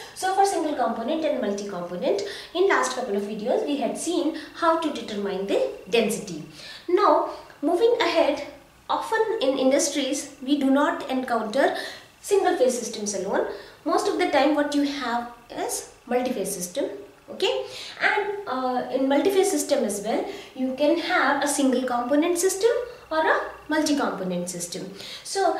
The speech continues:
some example of a single component multi-phase system, uh, can be, um, encountered while you are doing condensation, evaporation,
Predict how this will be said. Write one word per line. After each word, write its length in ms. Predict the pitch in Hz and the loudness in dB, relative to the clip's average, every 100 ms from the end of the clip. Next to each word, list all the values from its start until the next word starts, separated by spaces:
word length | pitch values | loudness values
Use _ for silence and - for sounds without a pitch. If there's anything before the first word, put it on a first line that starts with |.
| - | -6
some 220 | - 370 | -2 0
example 540 | 320 285 302 294 311 | 0 2 0 0 2
of 200 | 302 339 | 0 0
a 380 | 294 269 254 233 | 0 2 4 2
single 380 | 233 294 302 349 | 2 4 4 2
component 600 | 302 262 262 262 349 - - - | 0 0 2 2 2 0 -4 -8
multi-phase 500 | 247 262 311 294 285 | 0 0 2 4 4
system, 380 | 277 269 285 302 294 - - - | 2 -2 -2 -2 -2 -8 -14 -10
uh, 300 | 208 220 220 | -6 -2 -2
can 320 | 220 294 269 | 2 0 0
be, 280 | 277 320 311 | 0 0 0
um, 500 | 240 226 220 220 220 - | 0 2 2 2 0 -4
encountered 720 | - 262 262 240 240 240 262 285 | -2 2 2 2 0 2 2 4
while 200 | 262 240 | 2 2
you 160 | 233 | 2
are 80 | 226 | 2
doing 260 | 214 226 - - - | 0 -2 -4 -10 -12
condensation, 840 | 208 175 190 190 196 - 294 - - 208 | -6 -4 -4 -2 -2 0 -2 -4 -8 -10
evaporation, 800 | 185 170 - 185 180 247 240 | -8 -6 -6 -4 -4 -4 -6